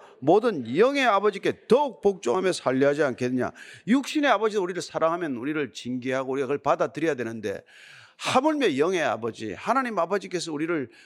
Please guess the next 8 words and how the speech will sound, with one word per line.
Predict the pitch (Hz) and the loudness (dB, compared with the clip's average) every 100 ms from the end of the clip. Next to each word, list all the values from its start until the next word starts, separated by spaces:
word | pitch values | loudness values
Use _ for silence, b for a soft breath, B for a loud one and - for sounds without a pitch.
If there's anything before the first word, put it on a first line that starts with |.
| B | B
훈육하고 | - 226 233 214 185 151 | -4 -4 0 -2 0 -4
훈계하고 | 160 156 143 143 131 123 | -6 -10 -2 -2 -2 -6
징벌하고 | - 180 196 156 120 107 | -8 -12 -4 -2 -2 -4
징계한다면 | - 110 113 110 113 117 | -12 -10 -6 -6 -6 -8
그걸 | 92 190 160 - B B | -4 -4 -4 -8 B B
어떻게 | 98 - 113 170 | -16 -14 -4 -2
안 | 165 190 | -2 -2
받아들이겠느냐, | 226 233 220 247 240 233 233 127 73 55 | -2 -2 -4 -6 -8 -8 -8 -8 -8 -10